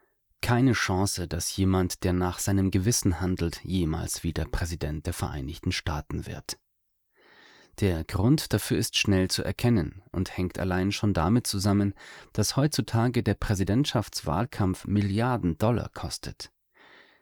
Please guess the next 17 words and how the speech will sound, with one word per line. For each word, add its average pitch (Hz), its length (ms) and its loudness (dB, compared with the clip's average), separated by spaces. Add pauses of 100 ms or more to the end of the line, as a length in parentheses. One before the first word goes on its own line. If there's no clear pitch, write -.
(140)
Wer 85 240 0
finanziert 90 640 2
das? - 280 -8 (720)
Die - 80 -2
kleinen 147 400 2
Spenden 139 480 4
aus 110 180 0
der 92 120 0
breiten 104 440 0
Masse 92 380 2
der - 160 -6
Steuerzahler 107 760 0
beziehungsweise 95 720 -2
der - 120 0
Bevölkerung? - 720 -4 (340)
Sicherlich 87 560 -4
nicht, - 340 -2